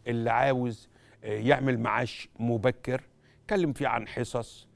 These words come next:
اتكلم فيه عن التزام الحكومة بدفع مبلغ معين وهو مية وستين مليار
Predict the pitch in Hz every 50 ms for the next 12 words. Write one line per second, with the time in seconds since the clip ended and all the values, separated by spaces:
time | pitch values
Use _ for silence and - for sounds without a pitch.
0 | _ _ - - _ - - - - - 180 180 170 143 - 160 156 143 123 131
1 | 143 143 139 - 135 120 - - 131 110 139 147 151 139 117 107 117 - - 135
2 | 127 127 123 110 98 117 107 131 139 - - 104 - - - - - - - -
3 | - 165 156 143 135 123 - 117 113 107 98 110 117 127 117 113 113 110 113 123
4 | 123 120 120 113 117 131 131 127 120 104 - - 104 - - 117 117 117 117 113
5 | 107 104 107 113 127 143 160 170 165 151